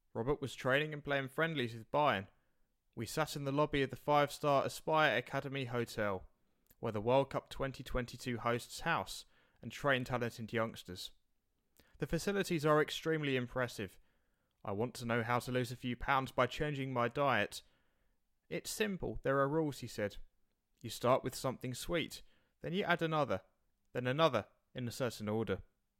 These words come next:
He was at least engaged, as when speaking about football. Robert Lewandowski is a star. A predictable star. Boring, some would say. But not for the sponsors. Gillette,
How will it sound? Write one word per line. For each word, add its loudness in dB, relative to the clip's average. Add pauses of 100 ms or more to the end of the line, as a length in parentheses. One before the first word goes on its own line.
(800)
He -6
was 0
at 0
least 0
engaged, 2 (340)
as -10
when -2
speaking -2
about -2
football. -6 (1200)
Robert 2
Lewandowski 2 (600)
is 0
a 0
star. -2 (560)
A 2
predictable 0
star. -4
Boring, 4 (380)
some -4
would -4
say. -2 (800)
But 0
not -2
for -8
the -6
sponsors. -4 (800)
Gillette, 2